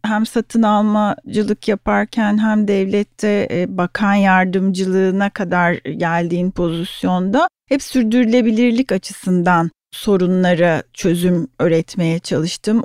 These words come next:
O bakış açısıyla projeleri yönetmeye çalıştım diye. Çok konuşuyoruz. Sadece gıdada, tarımda, gastronomide değil, farklı konularda da dünyada çok çok konuşulan konulardan biri sürdürülebilirlik.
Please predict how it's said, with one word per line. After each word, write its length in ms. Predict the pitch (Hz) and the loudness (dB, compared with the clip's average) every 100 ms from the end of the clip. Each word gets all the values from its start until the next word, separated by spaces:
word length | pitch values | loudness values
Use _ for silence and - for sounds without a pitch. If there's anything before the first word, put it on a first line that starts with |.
| - | 0
O 160 | 208 | 0
bakış 300 | 196 - - | 0 -2 -4
açısıyla 840 | 180 - 190 - 185 165 175 175 - - _ | -4 -4 -12 -4 -2 0 0 0 -2 -10 _
projeleri 560 | 214 185 175 170 170 180 | 2 4 4 2 0 0
yönetmeye 640 | 156 180 160 180 170 165 | 0 0 -2 -4 -4 -6
çalıştım 680 | - 160 165 - - 175 160 | -4 -6 -6 -8 -8 -6 -4
diye. 260 | 175 285 370 _ - | -2 -2 -2 _ -2
Çok 240 | 339 - | -2 2
konuşuyoruz. 840 | 285 247 - 208 180 175 262 - - _ | 4 4 4 2 2 2 -2 -6 -18 _
Sadece 540 | - 233 240 226 202 214 | -2 0 2 0 0 0
gıdada, 600 | 208 208 202 202 190 196 | 0 2 2 2 0 -2
tarımda, 680 | - 196 190 190 196 196 202 _ _ | -2 -2 0 0 2 0 -2 _ _
gastronomide 1000 | - 185 180 - 208 202 190 190 185 190 175 | -2 2 2 0 -2 -2 -2 -2 -2 -2 -2
değil, 320 | 185 247 262 - - | 0 0 0 -4 0
farklı 420 | 233 226 - 240 | 2 2 -2 -4
konularda 720 | - 214 208 202 196 196 185 | 0 0 2 2 2 0 -2
da 160 | 214 208 | 0 0
dünyada 520 | 208 196 180 185 240 | -2 0 0 0 -2
çok 340 | - 220 - | -2 -4 -2
çok 240 | 220 196 - | -4 -4 -2
konuşulan 680 | 185 175 - - 170 170 | -2 -2 -6 -4 -2 -2
konulardan 880 | 175 185 170 170 165 160 170 156 170 | -4 -4 -2 -2 -2 -2 -4 -4 -4
biri 120 | 175 | -6
sürdürülebilirlik. 1080 | 180 - 175 175 165 170 165 160 165 196 277 | -8 -8 -6 -4 -2 -2 -2 -4 -4 -2 -4